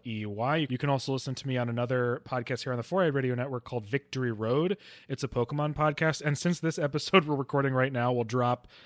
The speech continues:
uh, probably the same week here, I can acknowledge the fact that it's been many months. Um, but <laughs> Victory Road hopefully will be picking back up in some capacity, uh, with all the Scarlet and Violet hype. So check me out there. And also, if you like books and video games,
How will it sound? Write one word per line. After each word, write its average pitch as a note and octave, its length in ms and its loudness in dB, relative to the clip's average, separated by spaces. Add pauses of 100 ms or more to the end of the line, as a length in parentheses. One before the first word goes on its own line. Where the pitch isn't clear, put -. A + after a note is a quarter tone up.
(200)
uh, A#2 240 0
probably C#3 340 2
the C3+ 100 2
same C3+ 280 0
week C3 220 2
here, D#3 260 4
I A#2+ 100 0
can D3+ 180 4
acknowledge B2+ 480 4
the C#3+ 80 0
fact C3+ 200 2
that D3 100 4
it's E3 100 -4
been G4+ 220 4
many A3 200 10
months. F#3+ 540 4 (340)
Um, C#3 460 2 (100)
but D#3+ 340 6
<laughs> - 20 -18
Victory F3+ 420 4
Road E3+ 220 8
hopefully D#3 320 4
will C#3 120 4
be C#3 120 2
picking D3 340 0
back B2+ 260 2
up C#3 240 0
in C#3 120 2
some C#3+ 220 -2
capacity, B2 760 0 (380)
uh, A#2+ 200 2
with B2+ 180 0
all C3 80 6
the A#2+ 120 0
Scarlet A#2+ 460 2
and A#2 100 -4
Violet A2 380 -2
hype. G2+ 380 -4
So G#2+ 280 -2
check - 260 -6
me D3 60 0
out C3 140 0
there. B2 180 0
And C#3+ 160 0
also, D3 260 0
if C3 100 -6
you C#3 80 0
like B2+ 160 0
books - 220 -6
and A#2+ 80 -6
video A#2 220 0
games, A2+ 360 -4